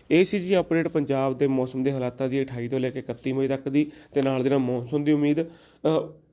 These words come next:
ਕੋਸ਼ਿਸ਼, ਅ, ਰੱਬ ਦੇ ਅੱਗੇ ਅਰਦਾਸ ਕਰਦੇ ਹਾਂ ਕਿ ਵਧੀਆ ਮੀਂਹ ਹੋਵੇ ਇਸ ਵਾਰ, ਤਾਂ ਕਿ ਸਾਰੇ ਕਿਸਾਨ ਵੀਰ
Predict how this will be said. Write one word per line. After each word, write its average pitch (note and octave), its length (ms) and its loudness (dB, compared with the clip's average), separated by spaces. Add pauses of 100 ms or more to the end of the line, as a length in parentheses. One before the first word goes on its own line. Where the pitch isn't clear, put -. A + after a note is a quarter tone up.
(120)
ਕੋਸ਼ਿਸ਼, D#3 360 2
ਅ, C#3 320 0
ਰੱਬ D3+ 480 4 (340)
ਦੇ D#3 140 2
ਅੱਗੇ D#3 200 2
ਅਰਦਾਸ C#3 300 0
ਕਰਦੇ D#3 280 0
ਹਾਂ E3 80 2
ਕਿ E3+ 80 -2
ਵਧੀਆ D#3 360 2
ਮੀਂਹ F3 220 4
ਹੋਵੇ D#3+ 260 4
ਇਸ D#3 100 -2
ਵਾਰ, D#3 300 2 (300)
ਤਾਂ D#3+ 120 -2
ਕਿ E3+ 200 -2
ਸਾਰੇ D#3 300 -2
ਕਿਸਾਨ D3+ 380 0
ਵੀਰ C#3+ 300 0